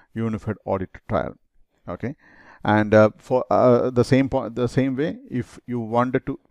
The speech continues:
enable the policy, or if you wanted to, uh, make changes to,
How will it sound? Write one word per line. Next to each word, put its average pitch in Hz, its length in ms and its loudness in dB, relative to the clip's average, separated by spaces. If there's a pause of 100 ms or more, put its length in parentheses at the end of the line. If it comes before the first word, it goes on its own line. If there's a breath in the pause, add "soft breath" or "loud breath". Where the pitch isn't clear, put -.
enable 131 440 2
the 127 120 0
policy, 113 480 -2
or 104 200 -2
if 107 160 -8
you 113 80 -10
wanted 110 300 -6
to, 117 120 -8 (420 loud breath)
uh, 104 140 4
make 117 300 0
changes 123 380 0
to, 127 240 -10